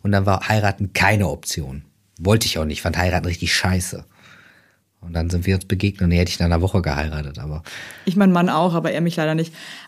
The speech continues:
Speaker 2: Ähm, <laughs> du, also ich muss jetzt nur, wir müssen leider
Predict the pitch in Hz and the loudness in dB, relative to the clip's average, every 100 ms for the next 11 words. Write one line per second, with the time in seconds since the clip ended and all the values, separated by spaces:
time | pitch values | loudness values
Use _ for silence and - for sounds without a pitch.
0 | - 190 185 185 208 - - - - - | 2 4 6 4 2 0 -8 -10 -10 -10
1 | - - 349 359 349 339 320 - 403 453 | -8 -2 0 0 -2 -2 -2 -4 -4 -2
2 | 466 453 392 - 330 240 - - - _ | -2 -4 -10 0 4 4 0 -10 -20 _
3 | _ _ _ _ - 226 196 - - 220 | _ _ _ _ 2 2 0 -6 -4 0
4 | 269 254 254 262 - - - - 196 220 | 2 2 2 2 0 -10 -20 -14 -4 0
5 | 247 - 233 - | 2 2 2 2